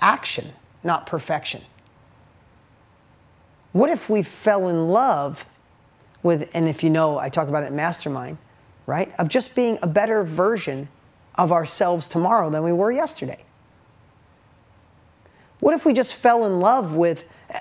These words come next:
again, I'm gonna go back to Matthew McConaughey 'cause I love this. Did anybody ever see his, uh, Oscar speech? It's pretty damn good. If you haven't seen it, you should Google it. Um, he's up giving his Oscar speech, and,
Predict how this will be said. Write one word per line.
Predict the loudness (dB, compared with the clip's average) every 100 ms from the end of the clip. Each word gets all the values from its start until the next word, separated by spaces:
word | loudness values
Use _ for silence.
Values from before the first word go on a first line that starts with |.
| -14 -2
again, | 4 4
I'm | 4
gonna | 2
go | 2
back | 0 0
to | -2
Matthew | -2 -2 -2
McConaughey | -2 -2 -2 -2
'cause | -6 -8
I | -6
love | -2 2 2
this. | 2 2
Did | -2 2
anybody | 0 2 0
ever | 0
see | -2 0 0
his, | 4 2 2 -6 0
uh, | 0 4
Oscar | 4 4 0 -2
speech? | -2 -2 -2 -2 -16 _ _ _ _ _ _ _ _ _ -20
It's | -20 -20 -2
pretty | 0 4
damn | 4 4
good. | 2 0
If | 2
you | 2
haven't | 4
seen | 2 2
it, | 0
you |
should | -4 -2
Google | 0 0 -2
it. | -6 -18 _ _ _ _ _
Um, | -4 -4 -4 -12 -20 _ _ _ _ _ _ -20 _ _ _ _ _ _ -2
he's | 4
up | 4 6
giving | 4 4
his | 2
Oscar | 2 0 -2 -4
speech, | -4 -4 -4 -6 -20 -20 _ _ _ _ -8 0
and, | 0